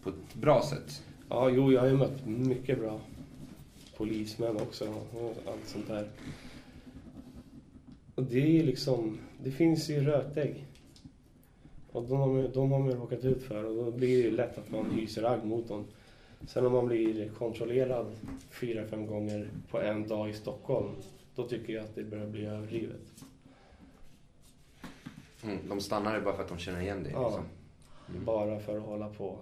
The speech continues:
Speaker 2: De tar ryggsäckar. "Ja, du har ingen ryggsäck." Då, "Ja, men då får jag väl gå och ta en ny."
Speaker 1: Mm.
Speaker 2: Du vet, så, så håller de på.
Speaker 1: Ja, att de spär på det hela, liksom, lite ibland.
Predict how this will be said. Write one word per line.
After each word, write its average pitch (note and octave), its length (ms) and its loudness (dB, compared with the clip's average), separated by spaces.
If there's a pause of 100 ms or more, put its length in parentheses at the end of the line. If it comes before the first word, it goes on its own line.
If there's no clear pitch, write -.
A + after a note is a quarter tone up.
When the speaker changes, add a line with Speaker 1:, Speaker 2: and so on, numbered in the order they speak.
Speaker 2:
De A2+ 140 -10
tar A#2 180 2
ryggsäckar. G#2+ 640 -4
"Ja, A2+ 160 -2
du A#2+ 80 0
har B2+ 60 2
ingen A2 220 -2
ryggsäck." G#2 520 -8
Då, A#2+ 60 -2
"Ja, C#3 300 0
men E3 200 2
då D#3+ 80 -4
får E3+ 100 0
jag D#3+ 60 0
väl D#3 140 -4
gå D3 80 -2
och C#3 100 -4
ta B2+ 160 -2
en A2 60 -2
ny." G2+ 160 -6 (380)
Speaker 1:
Mm. F#2 160 -6 (280)
Speaker 2:
Du - 80 -8
vet, G#2 260 -2
så, G#2+ 80 -4 (1160)
så C3 180 -2
håller C#3 140 2
de C3+ 180 2
på. A#2+ 240 -4 (380)
Speaker 1:
Ja, G2 280 -6
att G#2+ 80 -4
de A#2 220 0
spär - 340 0 (100)
på D3 180 4
det A#2+ 100 4
hela, E2+ 200 0
liksom, D#2+ 280 -6 (160)
lite F2 280 -6 (100)
ibland. E2 220 -4